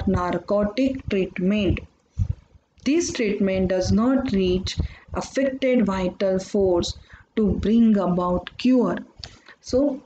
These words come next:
the cure cannot be obtained by such antipathic method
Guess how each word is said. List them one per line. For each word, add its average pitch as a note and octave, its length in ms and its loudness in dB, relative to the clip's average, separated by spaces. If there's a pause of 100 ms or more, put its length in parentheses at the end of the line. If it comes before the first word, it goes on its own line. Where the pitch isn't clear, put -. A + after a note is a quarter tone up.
the G#3 220 -2
cure B3+ 400 2
cannot A#3 480 2
be C#4 100 2
obtained G#3+ 720 2 (340)
by F#3+ 380 0
such A#3+ 480 -2
antipathic G3 880 -2
method A3+ 580 0